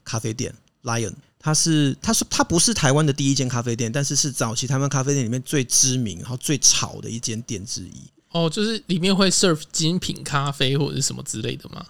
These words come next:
Speaker 1: 应该也不算精品咖啡啦，但是那个年代你也知道咖啡馆不算很多，
Speaker 2: 嗯。
Speaker 1: 然后你只要弄得
Speaker 2: 我是说用到现代来讲，就是
Speaker 1: 哦，对啊，应该是这样，就是一些打卡的名店吧。
Speaker 2: OK。
Speaker 1: 而且它好像还有露-，那种露天的户外咖啡座这样子。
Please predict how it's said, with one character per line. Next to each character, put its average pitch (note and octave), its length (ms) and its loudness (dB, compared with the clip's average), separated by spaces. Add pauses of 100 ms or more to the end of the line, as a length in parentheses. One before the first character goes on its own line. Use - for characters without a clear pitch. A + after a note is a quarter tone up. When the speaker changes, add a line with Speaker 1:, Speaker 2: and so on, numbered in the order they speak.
(460)
Speaker 1:
应 B3 120 0
该 C#4+ 80 2
也 B3+ 80 4
不 D3 100 -2
算 F#3+ 160 0
精 F#3+ 180 2
品 C3 120 2
咖 A#2+ 240 -2
啡 A#2 180 -2
啦， G#2+ 180 0
但 F#3+ 120 0
是 G#3+ 100 0
那 B3 100 4
个 F#3+ 120 2
年 C3 120 2
代 E3 120 2
你 C#3+ 80 2
也 A#2+ 60 0
知 C#3 60 -2
道 C#3+ 40 2
咖 C3+ 120 -2
啡 C#3 80 0
馆 G#2 140 -4
不 A2+ 80 -8
算 C3 160 -2
很 - 180 -6 (120)
多， G2+ 340 -6
Speaker 2:
嗯。 C#3+ 320 -2
Speaker 1:
然 B2+ 80 -4
后 E3 140 2
你 D#3 100 2
只 - 140 -4
要 C3+ 220 0 (280)
弄 D#3+ 120 0
得 G#3 40 2
Speaker 2:
我 - 20 4
是 D#3 60 6
说 G3+ 200 8
用 G#3 140 4
到 F#3+ 140 4
现 E3+ 240 2
代 F3+ 140 -2
来 A#2+ 160 2
讲， C#3 280 -2
就 C3 80 -8
是 B2+ 240 -8 (200)
Speaker 1:
哦， C3+ 80 -4
对 D3+ 160 4
啊， A#2 120 4
应 C#3 80 2
该 C#3+ 120 4
是 C3+ 100 0
这 A2+ 240 0
样， G2 240 -6 (480)
就 - 100 -6
是 C#4+ 140 2
一 C#4 60 6
些 C4+ 120 4 (120)
打 C3+ 200 6
卡 C3 220 0
的 G#2 100 -2
名 A2 220 -4
店 A#2 300 0
吧。 - 260 -10 (140)
Speaker 2:
OK。 C3+ 260 -8
Speaker 1:
而 G#3+ 60 2
且 B3 100 2
它 A#3+ 100 2
好 E3 120 4
像 G3 100 4
还 E3+ 60 4
有 B2+ 100 4
露-， D3 260 0 (120)
那 E3+ 100 -2
种 A2+ 180 0 (200)
露 F3 200 -2
天 C3 360 0
的 G2 360 -2
户 - 280 -4
外 B2+ 180 2
咖 G#2+ 260 -4
啡 G#2 280 -4
座 E2+ 260 -8
这 - 80 -12
样 - 160 -12
子。 - 140 -16